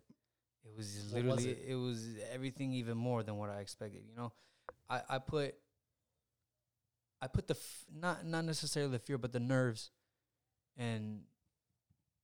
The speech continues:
Speaker 1: the emotions and the feelings of the unknown to the side and just put my passion in front.
Speaker 2: But when you walked off that plane, what was it? What was your first?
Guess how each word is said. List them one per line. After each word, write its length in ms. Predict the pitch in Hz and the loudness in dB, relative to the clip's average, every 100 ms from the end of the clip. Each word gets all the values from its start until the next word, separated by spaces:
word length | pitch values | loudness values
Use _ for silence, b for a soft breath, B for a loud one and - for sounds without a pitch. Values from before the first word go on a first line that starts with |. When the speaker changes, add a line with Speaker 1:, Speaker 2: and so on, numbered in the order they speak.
| _ _ _ _ _ _ _ 131 | _ _ _ _ _ _ _ -6
Speaker 1:
the 80 | 123 | -2
emotions 580 | 110 117 123 - 117 110 | 0 2 2 0 -4 -4
and 80 | |
the 60 | 110 | -4
feelings 460 | - 117 117 110 110 | -4 -2 -2 -2 -2
of 220 | 104 101 - _ _ _ - | -2 -4 -12 _ _ _ -4
the 120 | 117 | 0
unknown 480 | 117 104 113 139 143 | 2 2 0 -2 -4
to 140 | - | -4
the 60 | 110 | -4
side 320 | - 110 139 147 _ _ _ _ _ _ _ _ _ | -2 0 -2 -4 _ _ _ _ _ _ _ _ _
and 80 | 107 | -20
just 140 | - | -8
put 120 | - | -4
my 120 | 107 101 | 2 4
passion 420 | 123 113 - 101 | 6 4 2 -4
in 60 | |
front. 240 | 98 107 - _ _ _ _ | -4 -6 -6 _ _ _ _
Speaker 2:
But 100 | 107 | -2
when 140 | 120 | 2
you 80 | 131 | 6
walked 240 | 135 135 139 | 6 6 6
off 160 | 135 | 4
that 180 | 120 110 | 4 2
plane, 280 | 123 120 107 | 2 2 2
what 120 | 104 | 0
was 220 | 107 104 | 0 -2
it? 120 | 90 - _ - | -4 -10 _ -6
What 140 | 113 | -2
was 120 | 123 | 0
your 120 | 113 | -2
first? 480 | 107 113 104 - - | 0 0 0 -4 -12